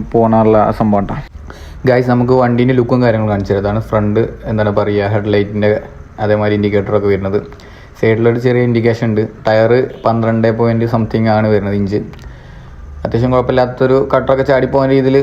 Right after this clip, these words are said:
കുഴപ്പമൊന്നുമില്ല. സസ്പെൻഷനും കാര്യങ്ങളൊന്നും കുഴപ്പമില്ല കേട്ടോ വണ്ടീൻ്റെ. ആവറേജ് കണ്ടീഷൻ ലെവലിൽ നോക്കുകയാണെങ്കിൽ കുഴപ്പമില്ല. ഈ ഒരു പ്രൈസ് റേഞ്ചിൽ വെച്ചിട്ട് നോക്കണം. ഏ, വേറെ വണ്ടികളെ വെച്ചിട്ടൊന്നും ഇതിനെ താരതമ്യം ചെയ്യാൻ പാടില്ല. ഈ ഒരു പ്രൈസ് റേഞ്ചിലുള്ള വണ്ടികൾ വെച്ച് നോക്കുമ്പോൾ ഈ വണ്ടി കിങ് ആണ്.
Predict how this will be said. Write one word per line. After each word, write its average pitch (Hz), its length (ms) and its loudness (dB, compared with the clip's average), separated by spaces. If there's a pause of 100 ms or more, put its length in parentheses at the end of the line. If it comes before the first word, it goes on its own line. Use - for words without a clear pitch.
കുഴപ്പമൊന്നുമില്ല. 127 440 0
സസ്പെൻഷനും 120 460 -2
കാര്യങ്ങളൊന്നും 120 340 2
കുഴപ്പമില്ല 104 280 0
കേട്ടോ 101 120 -2
വണ്ടീൻ്റെ. 98 260 -2 (960)
ആവറേജ് 127 380 2
കണ്ടീഷൻ 139 320 2 (120)
ലെവലിൽ 110 240 2 (180)
നോക്കുകയാണെങ്കിൽ 110 500 0
കുഴപ്പമില്ല. 101 340 -2 (380)
ഈ - 20 -2 (120)
ഒരു 123 100 0
പ്രൈസ് 117 220 0
റേഞ്ചിൽ 113 320 0
വെച്ചിട്ട് 113 340 -4
നോക്കണം. 107 340 -2 (200)
ഏ, - 20 -2 (160)
വേറെ 101 240 0 (100)
വണ്ടികളെ 110 440 2
വെച്ചിട്ടൊന്നും 113 400 -2
ഇതിനെ 117 200 0
താരതമ്യം 117 600 0
ചെയ്യാൻ 120 260 0
പാടില്ല. 110 340 2 (320)
ഈ 117 40 -4 (100)
ഒരു 156 160 0
പ്രൈസ് 131 260 0
റേഞ്ചിലുള്ള 127 380 0
വണ്ടികൾ 123 280 0
വെച്ച് 120 160 0
നോക്കുമ്പോൾ 120 360 0
ഈ - 80 2
വണ്ടി 120 220 0
കിങ് 104 240 -4
ആണ്. 95 80 -8